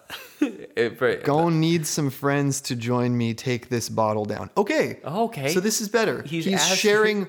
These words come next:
Speaker 2: one bottle with friends
Speaker 1: With friends.
Speaker 2: instead of drinking two by himself.
Speaker 1: <laughs> That is a huge improvement. <laughs> Total volume of wine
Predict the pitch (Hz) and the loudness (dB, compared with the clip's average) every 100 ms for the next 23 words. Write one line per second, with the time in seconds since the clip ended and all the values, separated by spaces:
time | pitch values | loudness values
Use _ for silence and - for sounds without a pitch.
0 | - 147 139 170 220 240 156 123 120 123 | -6 -6 0 2 2 2 2 2 0 -4
1 | 143 160 143 - 135 113 113 127 147 113 | -6 -8 -6 -4 -2 -2 -4 -4 -4 -4
2 | 90 151 170 151 131 151 143 135 - 160 | -6 -2 0 -2 -2 -2 -2 -2 -2 -2
3 | 131 117 123 - - 113 120 131 - - | 0 0 -2 -4 -2 -4 -4 -6 -8 -6
4 | 165 117 127 135 104 92 - 143 120 107 | -6 0 0 0 -2 -8 0 0 0 -2
5 | 95 107 90 82 - - - - - - | -6 -6 -4 -6 -10 -14 -14 -10 -8 -6
6 | - 190 180 - 160 147 147 127 131 135 | -10 -12 -14 -2 2 4 4 2 2 2
7 | 135 117 95 101 104 104 110 107 | 0 -4 -6 -4 -4 -2 -2 -6